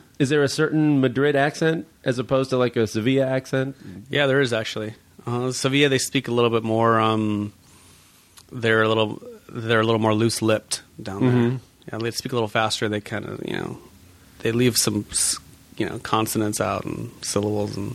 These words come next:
Speaker 2: things like that.
Speaker 1: 'Cause Antonio Banderas, I think, is from Sevilla.
Speaker 2: Is he?
Speaker 1: He's from south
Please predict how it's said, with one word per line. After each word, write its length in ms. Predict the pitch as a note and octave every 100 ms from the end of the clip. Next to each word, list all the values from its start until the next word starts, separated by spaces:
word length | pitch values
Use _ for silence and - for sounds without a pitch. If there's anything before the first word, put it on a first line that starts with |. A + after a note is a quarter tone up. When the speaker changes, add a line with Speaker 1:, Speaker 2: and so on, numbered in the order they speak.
| -
Speaker 2:
things 200 | G#2+ G#2+
like 120 | G#2
that. 200 | G#2+ -
Speaker 1:
'Cause 160 | C#3 A#2
Antonio 600 | A2+ D3 C#3 C3+ B2+ A2+
Banderas, 500 | A2+ A#2 D#3 A#2+ G2+
I 40 |
think, 160 | F#2+ F2+
is 100 | F2
from 120 | - F2
Sevilla. 400 | G#2 B2 F2 D2 -
Speaker 2:
Is 140 | D#3
he? 120 | D4+ D#4
Speaker 1:
He's 240 | C3+ C3+
from 140 | A#2
south 460 | A2 B2 G#2 F2+